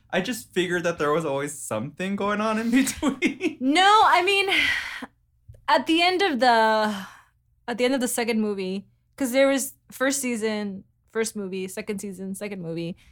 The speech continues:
Speaker 2: At the end of the second movie, you know there's room for it to go on, but you just
Speaker 1: Mm-hmm.
Speaker 2: don't know how. And the way they did it was very clever. So first season,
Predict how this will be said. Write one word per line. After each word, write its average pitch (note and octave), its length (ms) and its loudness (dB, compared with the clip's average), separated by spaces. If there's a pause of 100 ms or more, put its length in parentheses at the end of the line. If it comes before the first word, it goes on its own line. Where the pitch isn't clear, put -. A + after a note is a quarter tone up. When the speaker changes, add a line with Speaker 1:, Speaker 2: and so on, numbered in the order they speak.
(240)
Speaker 2:
At A#3 100 -4
the B3 60 -4
end C4+ 140 0
of C#4 40 -2
the C4 80 -2
second B3 300 -2
movie, G#3+ 540 0 (880)
you B3 280 4
know A#3+ 360 6
there's G#3+ 400 0
room G#3 360 0
for G3+ 280 -4
it F#3 200 -6
to G3+ 80 -10
go F#3 240 -4
on, G3 460 -4
but A3 120 -8
you G3+ 60 -4
just G#3+ 200 0
Speaker 1:
Mm-hmm. G#3+ 80 -2
Speaker 2:
don't F#3+ 100 -2
know F#3 160 -4
how. F3+ 720 -4 (440)
And A3 200 -2
the G#3 80 -2
way A3+ 460 0
they G3+ 220 -2
did G#3+ 260 -2
it G#3 200 -4
was G3+ 160 -6
very G3 460 -2
clever. F3 600 -8
So F3 500 -4 (320)
first E4 360 0
season, G#3+ 680 -2